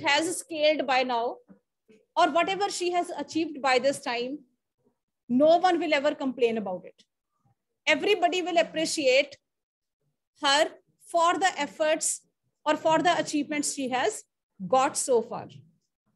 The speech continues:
This is what she has to say about her monetary gains from tennis. What are the monetary gains?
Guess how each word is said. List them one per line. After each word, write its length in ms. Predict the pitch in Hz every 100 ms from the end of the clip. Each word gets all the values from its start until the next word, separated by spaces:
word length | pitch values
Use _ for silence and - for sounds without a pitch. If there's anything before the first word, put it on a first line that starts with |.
| _ _ _ _ -
This 200 | 349 427
is 160 | 415
what 160 | 392 381
she 180 | 370 339
has 340 | 320 311 339
to 120 | 370
say 200 | 349 330
about 280 | 311 277 277
her 100 | 311
monetary 460 | 269 262 240 247 269
gains 360 | 240 254 330 -
from 300 | 269 269 262
tennis. 500 | 190 175 175 - _ _ _ -
What 220 | 269 311
are 180 | 339 302
the 100 | 349
monetary 400 | 320 311 311 330
gains? 460 | 330 339 415 -